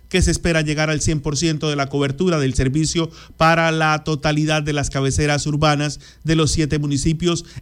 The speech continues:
e iniciar el proceso en centros poblados como Puerto Jordán, La Esmeralda, Panamá de Arauca, Caranal, entre otros, beneficiando así a las más, eh,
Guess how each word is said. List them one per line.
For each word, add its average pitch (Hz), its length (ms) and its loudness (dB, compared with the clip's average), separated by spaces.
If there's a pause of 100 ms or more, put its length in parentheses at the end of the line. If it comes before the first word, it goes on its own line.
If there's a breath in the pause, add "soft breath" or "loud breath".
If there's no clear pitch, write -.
e 196 180 4
iniciar 185 680 0 (160 loud breath)
el 180 160 -2
proceso 180 600 -2
en 160 160 -2
centros 160 360 -4
poblados 156 440 0
como 170 380 -4 (120)
Puerto 110 300 -2
Jordán, 135 440 4 (240 loud breath)
La 123 160 2
Esmeralda, 135 560 0 (200 loud breath)
Panamá 143 380 0
de 143 80 0
Arauca, 139 440 -2 (200 loud breath)
Caranal, 156 420 2
entre 180 220 2
otros, 180 420 -2 (160 soft breath)
beneficiando 135 640 0
así 185 340 -2 (180 loud breath)
a 147 200 2
las 143 280 2
más, 156 380 -2
eh, 151 280 0